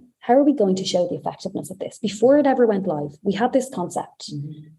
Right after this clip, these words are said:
Speaker 1: We think this is going to have an effect on people. How are we going to prove this someday down the line?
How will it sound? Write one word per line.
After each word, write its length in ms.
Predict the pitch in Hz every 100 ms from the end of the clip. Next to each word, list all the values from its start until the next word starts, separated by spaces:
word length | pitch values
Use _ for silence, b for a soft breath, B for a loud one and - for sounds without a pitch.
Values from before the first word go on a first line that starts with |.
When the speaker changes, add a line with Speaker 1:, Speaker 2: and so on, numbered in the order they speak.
| _
Speaker 1:
We 280 | 208 220 240
think 240 | 240 226
this 180 | 214 196
is 80 | 196
going 180 | 190 185
to 60 | 175
have 140 | 175
an 80 | 170
effect 320 | 175 170 -
on 140 | 170
people. 460 | - - - - - _ _ _ _ _
How 200 | 214 214
are 100 | 240
we 100 | 226
going 320 | 190 180 151
to 140 | - 160 _ _
prove 240 | 185 175
this 340 | 175 - - - _
someday 420 | - 175 160 160
down 200 | 160 160
the 60 | 160
line? 360 | 165 - -